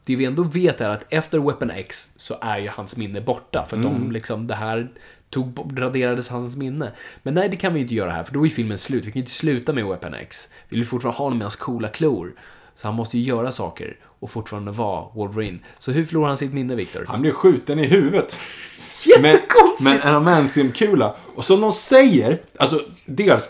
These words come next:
Speaker 2: han borde ju dö. Det är ju, det är ju
Speaker 1: Nummer
Speaker 2: steg
Speaker 1: ett.
Speaker 2: ett. Men han säger, Stryker säger så här:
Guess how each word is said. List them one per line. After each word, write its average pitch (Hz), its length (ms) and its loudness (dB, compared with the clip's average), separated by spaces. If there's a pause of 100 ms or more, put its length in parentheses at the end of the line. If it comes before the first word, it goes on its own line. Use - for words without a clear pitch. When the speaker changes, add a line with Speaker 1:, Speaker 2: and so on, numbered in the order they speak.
Speaker 2:
han 123 160 2
borde 123 220 4
ju 113 60 4
dö. 127 320 6
Det 127 180 4
är 143 80 8
ju, 123 380 6
det 123 120 4
är 135 60 8
ju 131 60 6
Speaker 1:
Nummer - 80 2
Speaker 2:
steg 120 240 2
Speaker 1:
ett. 117 80 4
Speaker 2:
ett. - 200 -8 (300)
Men 135 320 2 (180)
han 180 240 2
säger, 175 300 2
Stryker 175 440 0
säger 135 300 2
så 110 120 -4
här: 98 160 -6